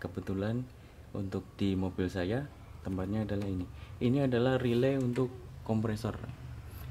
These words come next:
Untuk kompresor, dan nanti akan kita cabut dulu. Untuk sementara untuk kita cabut dulu dan kita tes apakah idlenya mau naik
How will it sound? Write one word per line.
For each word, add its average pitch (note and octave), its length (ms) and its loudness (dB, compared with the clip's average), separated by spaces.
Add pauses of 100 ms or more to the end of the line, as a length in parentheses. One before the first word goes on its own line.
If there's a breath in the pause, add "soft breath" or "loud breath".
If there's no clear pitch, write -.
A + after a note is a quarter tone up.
(140)
Untuk F#2+ 160 -2
kompresor, G2+ 640 0 (560 loud breath)
dan G2 160 6
nanti G2 240 6
akan G#2+ 400 4
kita G2+ 240 0
cabut F#2+ 240 0
dulu. F#2 400 -2 (400)
Untuk - 80 0
sementara G2+ 480 2
untuk G2 160 2 (320)
kita F#2+ 240 2
cabut F#2+ 320 2
dulu G2 240 4
dan G#2+ 240 2
kita G2 320 -2
tes A#2+ 240 2 (480 soft breath)
apakah C3 480 -2 (640)
idlenya A2+ 400 2
mau A2 240 2
naik G#2+ 320 0